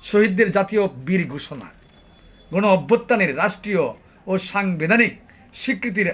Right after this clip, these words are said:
অঙ্গীকার রেখে জুলাই ঘোষণাপত্র ঘোষণা। বর্ণিল আয়োজন মানিক মিয়া অ্যাভিনিউতে।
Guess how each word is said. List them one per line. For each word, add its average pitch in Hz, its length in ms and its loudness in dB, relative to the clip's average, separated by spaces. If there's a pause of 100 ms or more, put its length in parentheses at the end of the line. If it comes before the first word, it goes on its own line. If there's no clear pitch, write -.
(160)
অঙ্গীকার 208 680 0
রেখে 170 420 0 (500)
জুলাই 185 380 2 (160)
ঘোষণাপত্র 165 540 -6
ঘোষণা। 151 580 -12 (1160)
বর্ণিল 226 580 4 (140)
আয়োজন 185 500 0 (440)
মানিক 208 300 2
মিয়া 185 160 0
অ্যাভিনিউতে। 165 460 -4